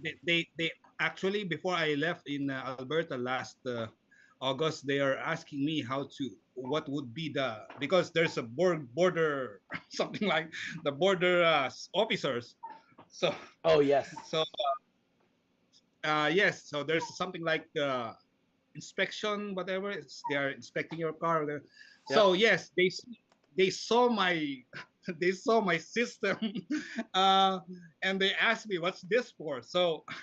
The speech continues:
Speaker 1: <laughs> uh, then I told them, uh, "Yeah, I'm, I'm, I'm competing." Then I show the trophies. So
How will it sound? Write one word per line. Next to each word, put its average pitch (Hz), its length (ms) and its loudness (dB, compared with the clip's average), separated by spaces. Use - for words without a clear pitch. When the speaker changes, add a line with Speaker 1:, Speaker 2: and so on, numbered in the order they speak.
Speaker 1:
<laughs> 269 840 -4
uh, 160 360 0
then 175 260 2
I 180 120 2
told 208 280 -4
them, 208 300 -4
uh, 147 360 -2
"Yeah, 147 320 0
I'm, 143 220 -8
I'm, 143 400 -6
I'm 135 200 -10
competing." 190 560 -10
Then 139 260 -4
I 151 80 -4
show 185 200 -6
the 139 160 -10
trophies. 175 580 -10
So - 140 -20